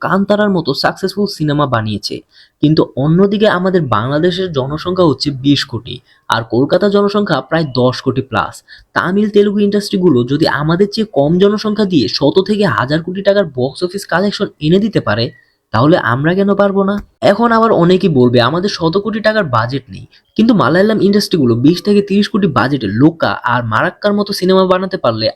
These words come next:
আমরা কেন পারবো না? আমরা বানাতে পারছি না কারণ আমাদের ভীষণ এবং ইচ্ছাশক্তি এখনো অনেক পিছিয়ে, কিন্তু আমরা চাইলে পারবো না? আমাদের এই তিরিশ কোটি জনসংখ্যা দিয়ে কপি বা ইন্সপিরেশন গল্প ছাড়া সম্পূর্ণ অথেন্টিক গল্প দিয়ে বিগ বাজেটে একটা সিনেমা নির্মাণ করতে পারি, যেটার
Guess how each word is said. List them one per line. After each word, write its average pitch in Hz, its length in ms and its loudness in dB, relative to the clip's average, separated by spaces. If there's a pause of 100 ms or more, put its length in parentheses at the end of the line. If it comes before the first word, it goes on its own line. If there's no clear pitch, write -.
(140)
আমরা 170 200 0
কেন 208 200 -2
পারবো 113 300 -4
না? 98 100 -8 (340)
আমরা 160 220 0 (140)
বানাতে 180 300 0
পারছি 220 320 -4
না 113 140 -2
কারণ 151 280 -2
আমাদের 170 380 0
ভীষণ 120 360 0 (120)
এবং 131 260 -2
ইচ্ছাশক্তি 175 600 -2
এখনো 170 280 0 (260)
অনেক 170 260 4
পিছিয়ে, 95 400 -4 (400)
কিন্তু 220 200 4
আমরা 240 200 0
চাইলে 151 280 0
পারবো 139 360 -2
না? 160 60 -2 (300)
আমাদের 185 280 0
এই 220 180 -2
তিরিশ 214 220 0
কোটি 233 220 -2
জনসংখ্যা 160 520 2
দিয়ে 120 200 0
কপি 147 240 2
বা 170 100 2
ইন্সপিরেশন 175 560 0
গল্প 135 240 0
ছাড়া 117 220 -6
সম্পূর্ণ 139 400 -2 (160)
অথেন্টিক 175 400 -2
গল্প 165 260 0
দিয়ে 127 180 0 (100)
বিগ 123 180 -2
বাজেটে 160 300 2
একটা 165 160 -4
সিনেমা 127 420 -6
নির্মাণ 123 340 -2
করতে 175 320 -6
পারি, 120 260 -2 (220)
যেটার 143 300 2